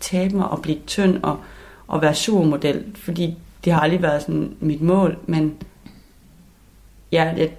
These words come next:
jeg tror bare, jeg var sådan, ja, bange for at, at miste kontrol. Jeg var bange for, hvad ville der ske, hvis jeg pludselig spiste uden for det tidsrum, jeg havde sagt, jeg ville spise, og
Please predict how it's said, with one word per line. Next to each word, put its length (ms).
jeg 140
tror 200
bare, 180
jeg 180
var 100
sådan, 420
ja, 120
bange 260
for 160
at, 580
at 140
miste 220
kontrol. 500
Jeg 120
var 60
bange 240
for, 120
hvad 400
ville 120
der 60
ske, 300
hvis 180
jeg 60
pludselig 380
spiste 580
uden 220
for 140
det 100
tidsrum, 460
jeg 100
havde 140
sagt, 260
jeg 100
ville 120
spise, 520
og 240